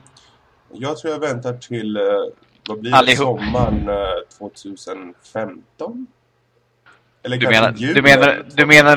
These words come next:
Speaker 2: de
Speaker 1: tvåtusen femton.
Speaker 2: släpper hela boxen?
Speaker 1: Ja.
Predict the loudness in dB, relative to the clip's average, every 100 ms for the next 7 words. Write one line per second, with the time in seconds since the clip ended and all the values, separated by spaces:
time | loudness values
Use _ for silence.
0 | 6 4 4 4 4 6 6 4 4 4
1 | 4 2 -4 -6 -4 -4 -4 -8 -8 -6
2 | -8 -10 _ -20 -20 -14 -10 -10